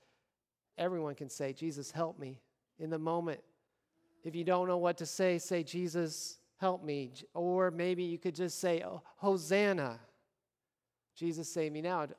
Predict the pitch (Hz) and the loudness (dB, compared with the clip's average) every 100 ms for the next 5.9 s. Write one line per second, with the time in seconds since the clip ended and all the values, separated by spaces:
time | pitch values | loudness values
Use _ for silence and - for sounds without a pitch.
0 | 143 - 180 202 202 180 151 147 175 160 | -14 -10 0 0 2 0 -2 -6 -4 -4
1 | 151 202 147 123 160 185 170 _ _ _ | -4 -4 -4 -4 -6 -6 -10 _ _ _
2 | _ _ _ _ _ _ _ - 190 190 | _ _ _ _ _ _ _ 2 2 2
3 | 165 165 - 202 220 226 196 160 151 - | -4 -4 -2 2 6 4 4 0 -2 -4
4 | 143 - 151 139 - 151 147 175 180 180 | -8 -4 -4 -4 -6 -6 -6 -2 -2 -2
5 | 175 160 - 165 143 - 131 120 | -4 -6 -4 -6 -6 -8 -10 -10